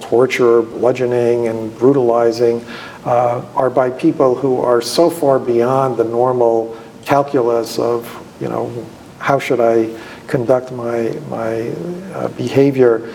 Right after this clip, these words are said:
um, that it's unlikely that they're thinking about getting caught. Uh,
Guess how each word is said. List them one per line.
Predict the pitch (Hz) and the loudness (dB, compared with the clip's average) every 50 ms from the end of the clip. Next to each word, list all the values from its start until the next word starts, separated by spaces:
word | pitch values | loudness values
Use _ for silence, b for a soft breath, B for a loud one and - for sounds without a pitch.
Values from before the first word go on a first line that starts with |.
| B B B B B | B B B B B
um, | 123 113 113 113 113 117 - 160 131 | -8 -6 -4 -4 -6 -6 -8 -8 -2
that | 131 123 120 - | 0 0 0 2
it's | - 165 131 - | 2 0 2 2
unlikely | 147 139 135 127 123 131 139 135 131 123 120 | 2 2 2 2 2 2 2 2 2 0 4
that | 113 117 113 113 117 | 4 4 2 4 2
they're | 123 117 110 | 2 2 2
thinking | 113 - 147 147 139 143 135 120 | 2 0 0 0 0 0 -4 -4
about | 117 110 117 110 110 110 110 110 - - | -4 0 2 2 2 2 0 -4 -8 -4
getting | 131 117 113 110 110 | -2 -2 -2 -2 -4
caught. | 110 - - 131 123 117 113 113 117 - - B B B B B B B B B B B | -6 -4 -2 0 2 2 0 0 -4 -8 -14 B B B B B B B B B B B
Uh, | - 131 127 123 120 - - | -4 0 2 2 2 0 -2